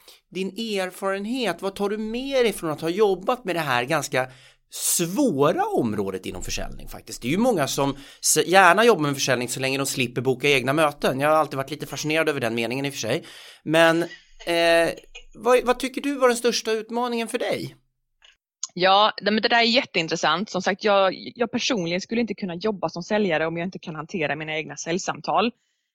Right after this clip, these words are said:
Speaker 2: Eh, eftersom att det är en sån himla stor del. Och att börja som mötesbokare där man representerar olika kunder är en jätte,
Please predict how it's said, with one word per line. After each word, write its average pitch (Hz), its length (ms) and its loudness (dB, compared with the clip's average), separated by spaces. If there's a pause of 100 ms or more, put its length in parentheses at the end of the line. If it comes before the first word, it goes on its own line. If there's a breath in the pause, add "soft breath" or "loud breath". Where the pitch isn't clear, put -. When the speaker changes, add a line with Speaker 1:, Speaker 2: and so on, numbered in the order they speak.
(120)
Speaker 2:
Eh, 165 240 0
eftersom - 240 -2
att 185 80 -2
det 185 100 0
är 175 100 2
en 165 140 2
sån 170 120 -8
himla 156 320 -8
stor 147 320 -8
del. 170 460 0
Och 196 340 0
att 214 80 -6
börja 233 400 2
som 240 220 0
mötesbokare 160 920 -4 (360)
där 185 60 0
man 180 140 4
representerar 175 640 -2
olika 160 360 -6
kunder 220 580 -2
är 170 260 0
en 165 140 -6
jätte, 160 600 -6